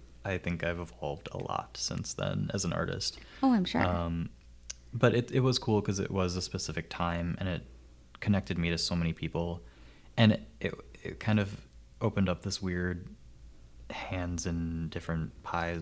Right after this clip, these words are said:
Speaker 1: pots, pies. I don't know what
Speaker 2: Yeah,
Speaker 1: the
Speaker 2: yeah.
Speaker 1: expression is, <laughs> but, like, I was able to share that really, like, nerdy Game of Thrones fan art that I would do, but then also show, share my, you know, working for Lady Gaga or, like, doing custom pieces or do, I don't know,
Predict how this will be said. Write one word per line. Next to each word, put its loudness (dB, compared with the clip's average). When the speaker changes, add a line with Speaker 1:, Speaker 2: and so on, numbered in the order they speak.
Speaker 1:
pots, -2
pies. 0
I 4
don't 4
know 8
what 10
Speaker 2:
Yeah, 10
Speaker 1:
the 6
Speaker 2:
yeah. 6
Speaker 1:
expression 4
is, 4
<laughs> 4
but, 12
like, 10
I 4
was 6
able 6
to 6
share 4
that 2
really, 0
like, 0
nerdy 0
Game 0
of -2
Thrones 0
fan 2
art 0
that -4
I 0
would 0
do, 0
but 0
then 2
also 2
show, 0
share 0
my, 0
you 0
know, 0
working 2
for -2
Lady 2
Gaga 2
or, -6
like, -4
doing 2
custom 0
pieces -2
or -2
do, -2
I 2
don't 0
know, -4